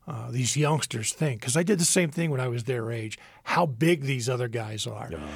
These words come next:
Speaker 1: When they got off the bus, everybody always looked to see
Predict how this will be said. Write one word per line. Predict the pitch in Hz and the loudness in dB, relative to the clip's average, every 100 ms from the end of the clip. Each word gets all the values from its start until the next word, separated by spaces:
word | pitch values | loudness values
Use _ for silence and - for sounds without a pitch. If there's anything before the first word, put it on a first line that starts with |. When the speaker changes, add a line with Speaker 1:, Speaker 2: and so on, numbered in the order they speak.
| - - | -10 -10
Speaker 1:
When | - 180 170 | 4 6 8
they | |
got | 175 196 | 6 6
off | 214 214 | 6 4
the | 196 | 0
bus, | 160 170 127 | 4 2 4
everybody | 196 214 202 190 | 2 4 6 6
always | 202 208 180 | 8 6 6
looked | 185 190 | 4 4
to | 156 | 2
see | - 170 151 135 | 2 2 2 0